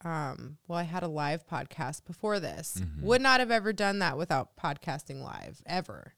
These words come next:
Speaker 1: Um, probably wouldn't have done it without seeing the reviews and success that we've had of our episodes that we have posted.
Speaker 2: Yeah.
Speaker 1: Yeah. I'm,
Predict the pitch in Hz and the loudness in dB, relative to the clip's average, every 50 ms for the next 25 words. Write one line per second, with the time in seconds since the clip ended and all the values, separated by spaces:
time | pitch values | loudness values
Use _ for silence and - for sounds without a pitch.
0 | _ _ _ _ _ _ _ _ _ _ _ _ - 170 170 165 160 156 160 156 | _ _ _ _ _ _ _ _ _ _ _ _ -6 -4 -4 -2 -2 -4 -4 -6
1 | - 185 180 170 185 196 185 175 175 175 175 175 170 147 170 160 160 170 165 - | -4 -4 -2 -2 -2 -2 -4 -2 -4 -2 -2 -2 -4 -2 -4 -4 -4 -4 -4 -4
2 | 151 175 170 165 156 156 151 - - _ _ - - - - 180 170 165 160 160 | -4 -4 -2 -2 0 0 -2 -4 -6 _ _ -18 -14 -12 -8 -6 -4 -4 -4 -4
3 | 156 151 170 170 - _ _ _ _ _ - 180 170 170 165 151 139 160 160 160 | -6 -6 -10 -12 -16 _ _ _ _ _ -4 -2 -2 -2 -2 -2 -4 -4 -4 -2
4 | 156 156 151 156 160 151 - 151 151 160 - - 156 - - - 135 147 - - | -2 -2 -2 -4 -4 -6 -8 -8 -8 -8 -10 -10 -10 -10 -8 -6 -6 -8 -8 -10
5 | - 139 151 - - 151 147 139 - 131 127 - - - - 156 - - - 151 | -10 -10 -10 -10 -8 -8 -8 -8 -8 -8 -8 -8 -10 -10 -12 -12 -12 -10 -12 -12
6 | 147 - - - 123 139 156 147 143 143 147 _ - 160 - 147 147 - _ - | -12 -12 -14 -12 -10 -8 -8 -8 -8 -10 -12 _ -12 -10 -10 -10 -10 -12 _ -8
7 | 170 156 170 - - - - - - _ _ _ _ - - 90 78 71 71 - | -6 -6 -6 -6 -8 -14 -14 -16 -16 _ _ _ _ -6 -4 -4 -4 -4 -6 -10
8 | _ _ _ _ _ _ _ _ _ _ _ _ _ _ _ _ _ _ _ _ | _ _ _ _ _ _ _ _ _ _ _ _ _ _ _ _ _ _ _ _
9 | _ _ _ _ _ _ _ _ - 208 247 254 247 220 185 165 156 - _ _ | _ _ _ _ _ _ _ _ -2 2 4 4 4 4 2 -2 -6 -10 _ _
10 | _ _ - 208 226 247 254 262 254 214 | _ _ 2 4 4 4 4 0 -2 -4